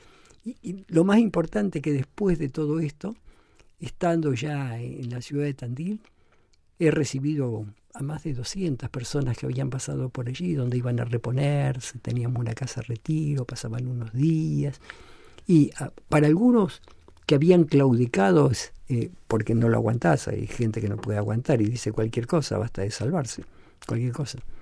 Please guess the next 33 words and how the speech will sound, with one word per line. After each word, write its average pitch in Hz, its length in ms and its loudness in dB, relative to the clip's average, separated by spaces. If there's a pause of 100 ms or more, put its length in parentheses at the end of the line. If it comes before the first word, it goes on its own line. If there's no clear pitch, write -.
(320)
Entonces 117 320 0
te 117 60 2
preguntan 135 400 6
y 123 40 6
vos 123 100 6
decís, 117 200 2
"Sí, 160 320 8
sí, 147 300 4
sí, 135 320 2
no, 131 360 2
no, 127 300 0
no, 123 200 -2
vos 135 160 2
hiciste 135 420 0
esto, 135 180 0
vos 131 60 2
hiciste 127 400 -2
esto", 123 220 -2
y 123 60 -2
te 120 200 -6
decían 127 340 -4
lo 127 80 -2
que 123 80 -8
podía. 127 380 -2 (540)
De 143 220 -4
vuelta, 131 540 0
eh, 113 160 -14 (380)
es 196 180 0
una 170 120 4
experiencia 165 520 4
mu-, 147 460 -6
muy 180 240 0
rica, 156 580 -2